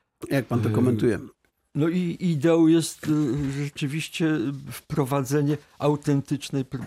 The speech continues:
Speaker 2: progresywności podatku, bo, bo w tej chwili to jest trochę,
Speaker 1: Nie ma jej.
Speaker 2: trochę
Speaker 1: No,
Speaker 2: fi-,
Speaker 1: umówmy się.
Speaker 2: fikcja.
Speaker 1: A nawet te podatki bywają regresywne,
Speaker 2: No
Speaker 1: prawda?
Speaker 2: więc, y,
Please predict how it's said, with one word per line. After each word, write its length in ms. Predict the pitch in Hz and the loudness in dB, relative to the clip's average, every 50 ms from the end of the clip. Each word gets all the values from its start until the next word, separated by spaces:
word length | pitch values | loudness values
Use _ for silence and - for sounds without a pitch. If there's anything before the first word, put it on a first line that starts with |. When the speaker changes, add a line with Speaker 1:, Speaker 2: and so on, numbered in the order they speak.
| - _ | -12 _
Speaker 2:
progresywności 920 | - 135 143 131 127 131 123 - - - 139 135 156 160 147 - - - | -6 -6 -6 -4 -4 -6 -6 -6 -6 -6 -4 -2 -2 -2 -2 -4 -8 -10
podatku, 540 | 113 - 113 110 101 101 82 - - - 98 | -4 -4 -2 -2 0 -2 -4 -6 -8 -12 -12
bo, 240 | 98 101 120 117 110 | -10 -8 -8 -8 -8
bo 140 | 104 117 107 | -8 -8 -10
w 60 | - | -8
tej 180 | - 143 143 135 | -6 -6 -6 -6
chwili 180 | 135 151 131 | -6 -8 -6
to 100 | 131 147 | -6 -6
jest 180 | 131 127 104 - | -6 -6 -6 -6
trochę, 160 | - 143 170 | -2 2 4
Speaker 1:
Nie 140 | 185 196 160 | 4 4 4
ma 120 | 135 117 | 4 2
jej. 180 | 107 98 95 101 | 2 0 -2 -2
Speaker 2:
trochę 260 | 147 143 156 - - | -2 -2 -2 -2 0
Speaker 1:
No, 100 | - 87 | -2 0
Speaker 2:
fi-, 80 | - 226 | 2 4
Speaker 1:
umówmy 400 | 233 226 - - 123 113 104 175 | 4 4 4 2 0 0 0 0
się. 120 | 135 110 | 0 0
Speaker 2:
fikcja. 380 | 131 170 - 120 113 113 131 143 | -2 -2 -2 0 0 0 0 0
Speaker 1:
A 140 | - 139 | 0 2
nawet 340 | 147 151 147 156 185 226 226 | 2 2 2 2 2 0 0
te 100 | - 226 | 0 -2
podatki 380 | - 220 202 214 202 165 - 202 | -2 0 0 0 -2 -2 -2 -2
bywają 340 | 180 175 180 175 170 175 165 | 0 2 4 4 4 4 4
regresywne, 640 | 160 147 127 139 139 - - 135 110 98 110 104 | 2 2 0 0 -2 0 0 0 2 2 2 2
Speaker 2:
No 40 | 127 | 2
Speaker 1:
prawda? 320 | 143 143 147 160 160 - 185 | 4 2 4 4 4 4 4
Speaker 2:
więc, 280 | 185 180 - - - | 2 0 -2 0 4
y, 240 | 170 170 170 170 165 | 6 6 6 6 4